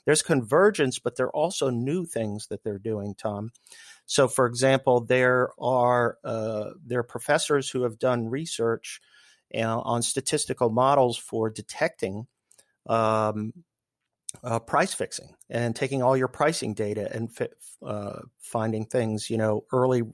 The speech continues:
red flags. So there's a lot of great work going on in this. This is, uh,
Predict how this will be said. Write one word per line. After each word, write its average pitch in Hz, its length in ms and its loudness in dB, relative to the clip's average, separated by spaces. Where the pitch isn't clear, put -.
red 117 240 4
flags. - 540 0
So 147 320 4
there's 165 240 4
a 135 60 6
lot 139 220 6
of 143 80 2
great 127 260 0
work 120 240 -2
going 120 260 -2
on 117 160 -2
in 113 120 -4
this. 113 280 -4
This 139 260 -2
is, 127 320 -4
uh, 110 440 0